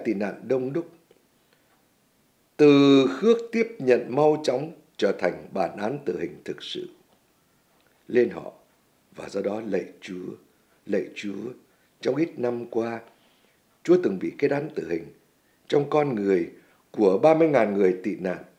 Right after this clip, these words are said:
Kết án bởi ai? Ai sẽ đồng ý với bản án này? Chúa nói với chúng con ngày hôm nay, ta là khách lạ, ta không có nơi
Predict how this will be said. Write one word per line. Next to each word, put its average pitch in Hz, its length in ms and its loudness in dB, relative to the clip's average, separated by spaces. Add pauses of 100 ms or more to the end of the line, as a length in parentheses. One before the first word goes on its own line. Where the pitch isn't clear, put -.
(920)
Kết 151 160 0 (120)
án 107 360 -12
bởi 76 240 -8 (140)
ai? 107 220 -12 (800)
Ai 151 380 0
sẽ 147 120 -6
đồng 95 200 0
ý 104 320 -4 (240)
với 143 120 0
bản 80 340 -6
án 113 240 -12
này? - 140 -14 (1700)
Chúa 123 160 2
nói 127 140 0
với 143 120 -4
chúng 131 140 -8
con 110 320 -4
ngày 85 200 -12
hôm 98 220 -18
nay, 98 140 -14 (800)
ta 131 140 -4
là 90 100 -8
khách - 260 -12
lạ, - 200 -18 (800)
ta 143 100 -2
không 143 200 0
có 156 100 0
nơi 143 420 4